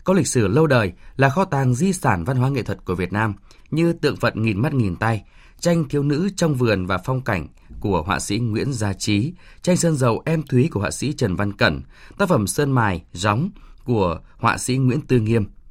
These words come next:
Mong muốn bảo tàng tiếp tục phát huy, thực hiện sứ mệnh nghiên cứu, sưu tầm, phục chế, trưng bày, giáo dục truyền thông các tài liệu, hiện vật, tác phẩm mỹ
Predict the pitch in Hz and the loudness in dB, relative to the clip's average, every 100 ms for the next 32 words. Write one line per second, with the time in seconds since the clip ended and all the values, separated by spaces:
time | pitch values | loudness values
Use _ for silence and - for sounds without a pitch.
0 | - - - - 147 131 156 107 104 98 | -20 -20 -8 0 2 2 2 0 -2 -4
1 | 90 151 104 - 131 120 123 110 - - | -2 -2 -4 -2 -2 0 -2 -2 -8 -16
2 | - 160 131 123 117 190 170 - 151 185 | -2 0 2 0 0 -2 -2 -2 2 2
3 | 175 - 147 175 - 165 - 117 90 - | 2 0 0 0 -2 -2 0 -2 -2 -6
4 | 110 - 117 123 - 185 160 123 87 - | -8 -4 -2 -2 0 -2 0 0 -2 -6
5 | - - 147 170 - 117 98 131 131 131 | -14 -2 -2 -2 -2 -4 -2 -2 -2 -4
6 | - - 180 185 - 113 110 101 - 127 | -16 -4 -4 -2 -2 0 0 -4 -2 -2
7 | 131 104 110 - - - - - 190 190 | 0 2 0 -2 -20 -20 -18 -4 -4 0
8 | 90 120 | 0 0